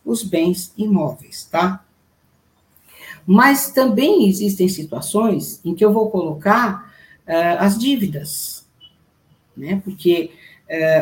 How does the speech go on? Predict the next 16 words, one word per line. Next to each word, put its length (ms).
a 80
pessoa, 440
ela 160
pode 440
ter 200
dívida, 580
e 120
aí 360
essas 360
dívidas 500
também 560
vão 180
fazer 320
parte 360
do 80
inventário, 600